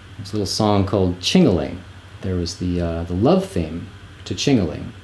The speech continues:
you may remember, which Bowie recycled into the bridge of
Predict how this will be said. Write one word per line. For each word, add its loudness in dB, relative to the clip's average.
you -8
may -2
remember, -4
which -4
Bowie 6
recycled 0
into 0
the -8
bridge 2
of -6